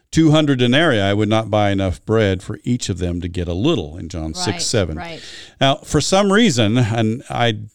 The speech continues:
Speaker 1: not sure why, the editors of the New Revised Standard Version translate the, this passage as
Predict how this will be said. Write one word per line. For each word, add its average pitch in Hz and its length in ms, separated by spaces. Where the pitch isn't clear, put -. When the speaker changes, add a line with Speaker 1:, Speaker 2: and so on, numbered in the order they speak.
Speaker 1:
not 131 300
sure 151 220
why, 104 400
the 92 180
editors 160 480
of 123 100
the 120 60
New 131 200
Revised 113 400
Standard 107 300
Version 104 440
translate 131 760
the, 104 320
this 104 280
passage 98 580
as 92 220